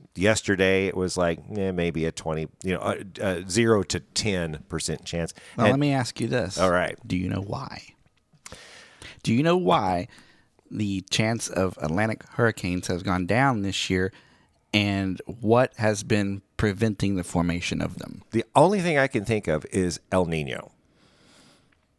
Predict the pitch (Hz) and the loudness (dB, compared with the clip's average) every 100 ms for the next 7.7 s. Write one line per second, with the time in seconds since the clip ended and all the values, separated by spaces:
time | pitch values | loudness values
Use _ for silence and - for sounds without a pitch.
0 | _ _ _ _ - 76 78 123 - - | _ _ _ _ -4 0 0 0 -4 -14
1 | _ - 104 101 - - 92 87 76 - | _ 0 2 2 -2 -2 -2 0 -4 -10
2 | - _ 107 92 85 - - _ _ _ | -20 _ 0 0 -2 -4 -10 _ _ _
3 | _ _ _ - - _ _ - 185 170 | _ _ _ -20 -20 _ _ 0 2 2
4 | 123 95 90 - - 104 85 98 - - | 2 -2 -12 -18 -6 -2 -2 -2 -2 -2
5 | - - - - - - - - - - | -2 -4 -4 -4 -6 -4 -4 -6 -10 -20
6 | - - 95 78 95 - 190 185 92 98 | -2 2 4 2 -4 0 0 2 0 0
7 | - - - - - 104 - | 0 -4 -6 -8 0 0 0